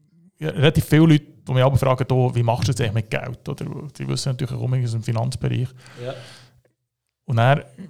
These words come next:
Speaker 1: habe ich manchmal schon gemerkt, ja, aber die ganz einfachsten Geschichten, wo ich das Gefühl habe, die sind absolut banal, sind die Leute, „Oh, das
Speaker 2: Ja,
Speaker 1: ist der
Speaker 2: ja.
Speaker 1: wahnsinnig cool, das ist der super.“ Und dann dachte ich, „Also gut,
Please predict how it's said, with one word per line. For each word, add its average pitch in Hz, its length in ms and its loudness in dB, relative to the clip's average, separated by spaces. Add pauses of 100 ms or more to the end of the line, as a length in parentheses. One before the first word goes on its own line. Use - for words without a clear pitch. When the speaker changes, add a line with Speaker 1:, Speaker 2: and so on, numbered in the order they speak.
(100)
Speaker 1:
habe 160 100 0
ich 127 80 4
manchmal 135 220 4
schon 143 140 -4
gemerkt, 139 260 0
ja, 165 100 -2
aber 160 180 -4
die 208 380 -14
ganz 175 220 0
einfachsten 160 580 -2
Geschichten, - 640 0
wo 151 80 2
ich 139 80 4
das - 80 -8
Gefühl 151 160 0
habe, 151 120 2
die 139 80 -2
sind 131 120 2
absolut 143 260 0
banal, 131 720 4
sind - 200 -6
die 120 140 0
Leute, 127 160 0
„Oh, 117 100 4
das 101 80 2
Speaker 2:
Ja, - 80 2
Speaker 1:
ist 101 60 0
der 98 80 0
Speaker 2:
ja. 92 40 -2
Speaker 1:
wahnsinnig 107 480 0
cool, 98 120 -6
das 95 140 -4
ist - 80 -8
der 113 80 -6
super.“ 110 340 -4
Und 104 60 -2
dann 101 120 -2
dachte 98 220 -8
ich, 104 40 -6
„Also 110 160 -6
gut, 104 180 -4